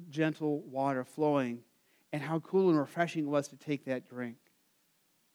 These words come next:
And this is the image here we have of the sheep coming to these still waters, these quiet waters. Again, this, uh, image of being refreshed,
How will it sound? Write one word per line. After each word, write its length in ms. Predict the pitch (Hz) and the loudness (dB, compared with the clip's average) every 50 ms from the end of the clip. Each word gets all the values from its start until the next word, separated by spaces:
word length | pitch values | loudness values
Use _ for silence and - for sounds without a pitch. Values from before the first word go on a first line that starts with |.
| _ _ _ _ _ _ _ _ _ _ _ _ _ _ _ _ _ _ _ _ | _ _ _ _ _ _ _ _ _ _ _ _ _ _ _ _ _ _ _ _
And 80 | 160 170 | 2 4
this 140 | 190 180 185 | 4 4 2
is 80 | 170 | 0
the 160 | 147 175 175 175 | 2 4 6 6
image 260 | 180 175 165 - - | 8 6 6 4 2
here 280 | - 175 185 180 165 | 0 4 6 6 8
we 140 | 156 156 151 | 8 6 4
have 340 | 139 151 160 160 160 151 143 | 6 6 6 8 8 6 6
of 60 | 143 | 2
the 60 | 135 | -2
sheep 300 | - - - 175 170 160 | -6 -6 -6 -6 -6 -6
coming 360 | - - 165 170 165 156 143 135 | -6 -4 0 2 4 4 2 2
to 100 | - 147 | 0 2
these 240 | 143 143 139 - - _ _ _ _ _ | 2 2 2 2 -4 _ _ _ _ _
still 580 | _ - - - - 175 185 185 180 175 170 151 | _ -20 -18 -10 -2 4 4 6 6 6 4 2
waters, 280 | 139 143 151 139 139 135 | 2 0 -2 -2 -2 -4
these 220 | 165 160 - - _ _ _ _ _ - - - _ - | -4 -4 -4 -8 _ _ _ _ _ -20 -20 -20 _ 0
quiet 540 | 156 165 165 165 165 160 151 143 131 - - _ _ _ _ _ _ - | 4 6 6 8 6 6 4 2 0 -4 -10 _ _ _ _ _ _ 0
waters. 520 | 143 143 139 139 131 131 127 127 - - _ _ _ _ _ _ - | 2 2 2 2 0 -6 -12 -14 -16 -20 _ _ _ _ _ _ -10
Again, 320 | 156 135 175 180 180 170 | -4 0 2 4 4 4
this, 160 | 160 151 - | 2 -2 -4
uh, 120 | - 170 175 - _ | -8 -12 -12 -10 _
image 320 | - 185 180 180 165 135 147 | -2 2 4 4 4 2 0
of 120 | 143 135 | -4 0
being 300 | 160 165 160 156 147 139 | 2 4 4 4 2 0
refreshed, 920 | 139 131 - - - - - - 180 175 165 156 143 - - - - _ | -4 -8 -10 -12 -18 -20 -8 2 4 4 4 4 2 -4 -10 -16 -18 _